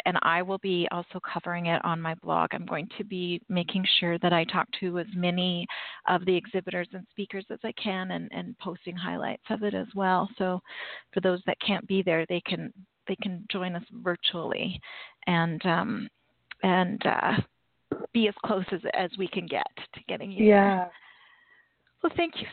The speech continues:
Speaker 1: so much for being with us
Speaker 2: My
Speaker 1: today. Any
Speaker 2: pleasure.
Speaker 1: final words for our listeners?
Speaker 2: Um, oh, put me on the spot. Um, no,
Speaker 1: <laughs>
Speaker 2: just, <laughs> just, um, you know, be well, be well, and however that looks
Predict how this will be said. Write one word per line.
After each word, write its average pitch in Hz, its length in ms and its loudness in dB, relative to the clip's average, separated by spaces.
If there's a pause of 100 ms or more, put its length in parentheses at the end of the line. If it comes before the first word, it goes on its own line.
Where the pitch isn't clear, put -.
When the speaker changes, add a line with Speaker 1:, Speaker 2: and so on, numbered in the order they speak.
Speaker 1:
so 294 140 4
much 262 300 2 (120)
for 254 120 -2
being 233 220 -2
with 233 160 -4
us 269 80 0
Speaker 2:
My 226 200 2
Speaker 1:
today. 226 300 4
Any 277 120 0
Speaker 2:
pleasure. 175 100 -2
Speaker 1:
final 262 300 0
words 247 200 -4 (120)
for 269 60 -8
our 240 180 -2
listeners? 254 340 -6 (1600)
Speaker 2:
Um, 240 840 6 (280)
oh, 294 500 4
put 302 140 0
me 285 60 -2
on 240 120 2
the 226 120 0
spot. 254 460 -2
Um, 302 320 2
no, 330 160 4
Speaker 1:
<laughs> 294 1000 0
Speaker 2:
just, 277 680 0 (220)
<laughs> - 280 -20
just, - 160 -6 (360)
um, 240 400 -6 (100)
you 262 140 -4
know, 233 140 0
be 226 120 -4
well, 214 400 -4 (420)
be 202 100 -6
well, 202 260 -6
and 185 120 -4
however 196 400 2
that 196 200 2
looks - 240 -4